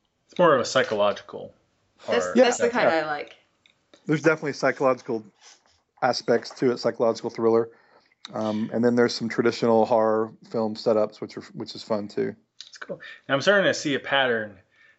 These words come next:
Speaker 1: where, like, you have your Pink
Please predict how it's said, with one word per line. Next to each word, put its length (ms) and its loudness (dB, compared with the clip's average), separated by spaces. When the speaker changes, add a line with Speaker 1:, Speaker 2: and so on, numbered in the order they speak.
Speaker 1:
where, 320 -2
like, 260 -4
you 140 -6
have 120 -6
your 280 -12
Pink 500 -8